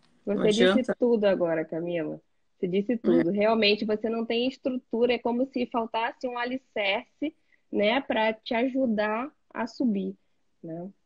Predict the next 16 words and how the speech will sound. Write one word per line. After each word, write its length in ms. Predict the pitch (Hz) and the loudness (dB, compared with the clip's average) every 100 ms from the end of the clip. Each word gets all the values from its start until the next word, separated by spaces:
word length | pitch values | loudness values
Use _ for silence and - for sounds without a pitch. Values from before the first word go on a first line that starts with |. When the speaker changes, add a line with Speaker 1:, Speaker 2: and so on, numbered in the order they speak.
| _ _ _ _ _ | _ _ _ _ _
Speaker 1:
É 120 | - 160 | -4 0
verdade. 600 | 160 170 156 185 - - _ - - _ _ | 2 4 2 0 -6 -12 _ -20 -20 _ _
E 120 | - | 4
aqui 320 | 214 220 - 233 | 6 6 6 8
eu 180 | 277 247 | 10 8
não 140 | 240 | 6
sei, 640 | 240 220 208 214 180 160 - _ _ _ _ _ | 6 8 10 10 8 4 -4 _ _ _ _ _
eu 220 | 190 165 | 4 4
vejo 680 | 165 170 175 175 175 165 156 | 4 4 4 4 4 4 2
que 160 | - | -2
muita 320 | 175 185 196 208 | 2 2 4 2
gente 280 | 190 208 214 | 2 2 2
não 140 | 208 | 2
tem 180 | 202 208 | 2 2
nem, 260 | 196 202 - | 2 0 -2
ah, 440 | - 151 151 - | -2 0 -2 -4